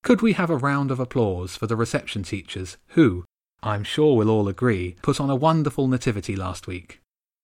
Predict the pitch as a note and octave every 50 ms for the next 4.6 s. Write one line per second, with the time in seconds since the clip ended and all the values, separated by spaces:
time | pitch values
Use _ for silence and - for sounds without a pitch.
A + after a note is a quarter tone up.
0 | _ - A#2+ B2 C3 C3 A#2+ B2+ A#2 C#3+ C#3+ D3+ D#3 D3+ - - C3+ B2 - -
1 | C#3 C#3 C#3 C3+ C3+ C3+ B2+ - C#3 C3 B2 A#2+ B2 B2 A#2 - - A#2+ A2 A#2+
2 | A#2 - A2 G2+ F#2+ F#2 F#2 F#2 - - - _ _ _ _ _ _ _ _ -
3 | A2 G#2+ - - - G2 - - G#2+ G2+ G2+ G2 F#2 - G#2 F#2+ E2+ - - -
4 | G2+ F#2 - B2 A2+ G#2 F#2+ F2+ F2+ F2 E2+